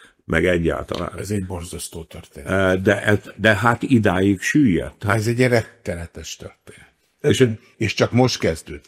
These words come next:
Speaker 1: és, és akkor egyetlen egy dolgot még hadd tegyek hozzá, ami, ami most ezen kívül van. Azért kezdjük csókolom, a legjobb tudomásom szerint, eh, ha csak valami nagy, nem is tudom, hogy minek kéne ehhez kö-, történni, Ukrajna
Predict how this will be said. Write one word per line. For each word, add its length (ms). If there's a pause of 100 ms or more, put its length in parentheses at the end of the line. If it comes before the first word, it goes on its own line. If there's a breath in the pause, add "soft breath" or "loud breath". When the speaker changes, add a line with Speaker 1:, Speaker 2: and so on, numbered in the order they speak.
Speaker 1:
és, 180
és 240
akkor 200
egyetlen 480
egy 160
dolgot 340
még 180
hadd 180
tegyek 320
hozzá, 320
ami, 460
ami 340
most 260
ezen 300
kívül 380
van. 240 (960)
Azért 300
kezdjük 260
csókolom, 440
a 40
legjobb 280
tudomásom 580
szerint, 460
eh, 320 (640)
ha 220
csak 240
valami 400
nagy, 380
nem 160
is 120
tudom, 240
hogy 140
minek 240
kéne 240
ehhez 240
kö-, 200 (300)
történni, 480
Ukrajna 760